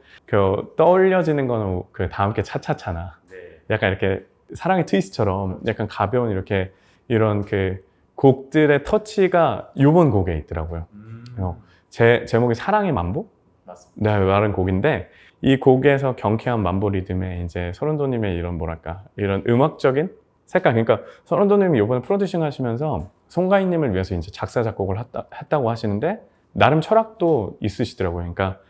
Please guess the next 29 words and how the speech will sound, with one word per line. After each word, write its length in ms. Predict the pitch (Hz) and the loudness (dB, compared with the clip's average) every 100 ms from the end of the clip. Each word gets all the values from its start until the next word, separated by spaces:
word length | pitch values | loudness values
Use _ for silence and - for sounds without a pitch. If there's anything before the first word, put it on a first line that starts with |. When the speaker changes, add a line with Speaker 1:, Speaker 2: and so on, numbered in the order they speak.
| _ _ | _ _
Speaker 1:
요새 140 | 107 | -2
가요가 320 | 110 95 101 101 | -2 0 0 -2
좀 180 | 123 | -4
너무 220 | 95 87 98 | -4 -4 -6
일괄적으로 760 | 156 180 190 180 110 80 82 - _ | -4 0 0 0 -4 -6 -8 -14 _
Speaker 2:
음. 360 | - 101 101 95 | -20 -20 -20 -20
Speaker 1:
성공한 600 | - 156 165 165 156 131 | -4 0 2 2 -2 -4
패턴을 340 | - 190 185 156 | -6 -8 -4 -6
자꾸 220 | - - | -6 -8
따라가는 400 | - 170 160 135 | -4 -2 -4 -4
것 60 | 92 | -6
같은데, 560 | 82 101 98 123 98 - - - - | -6 -6 -4 -4 -8 -12 -18 -16 -6
어, 240 | 107 98 | -2 0
나는 320 | 92 104 113 | 0 0 -2
서른도는 460 | 113 165 170 147 113 | -2 -2 -2 -2 -4
이렇게 260 | 90 - | -6 -8
음악을 320 | 90 95 98 92 | -8 -6 -4 -4
하고 280 | - - 92 | -4 -4 -4
있고 360 | - 139 156 | -6 -12 -10
이거를 440 | - 101 107 139 160 _ _ _ | -6 -2 -2 -6 -12 _ _ _
우리 80 | 101 | -8
송가인이라는 920 | 92 160 175 165 143 131 120 104 110 - | -4 -2 -2 -2 -2 -4 -4 -6 -8 -8
그 340 | 98 90 82 - _ | -4 -4 -6 -14 _
걸출한 300 | 98 - 104 | -8 -4 -4
가수를 340 | - 92 135 127 | -4 -4 -4 -4
통해서 480 | 104 92 113 95 - _ - | -4 -2 -4 -8 -12 _ -10
같이 320 | 117 - 104 | -10 -6 -6
보여주고 420 | 110 123 131 101 | -2 -2 -2 -4
싶다, 400 | - _ 82 | -6 _ -8